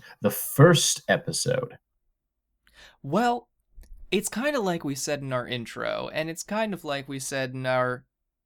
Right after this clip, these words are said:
Speaker 2: introductions after our intro. Together, you and I are sitting on around twenty-five years of gaming experience.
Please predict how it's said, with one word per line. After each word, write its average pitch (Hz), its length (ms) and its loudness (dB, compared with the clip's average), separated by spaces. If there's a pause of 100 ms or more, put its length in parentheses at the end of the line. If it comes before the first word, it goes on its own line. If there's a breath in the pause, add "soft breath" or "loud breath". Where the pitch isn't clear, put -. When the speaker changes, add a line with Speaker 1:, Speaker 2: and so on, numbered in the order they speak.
(240)
Speaker 2:
introductions 135 800 -4
after 135 540 -4
our 123 180 -2
intro. 127 720 -2 (440)
Together, 196 760 -2 (260)
you 185 220 -2
and 190 120 0
I 180 120 0
are 170 100 -2
sitting 156 340 -2
on 135 140 -2
around 131 720 0
twenty-five 131 800 -2
years 120 420 -4
of 117 160 -12
gaming 113 420 -8
experience. 110 800 -8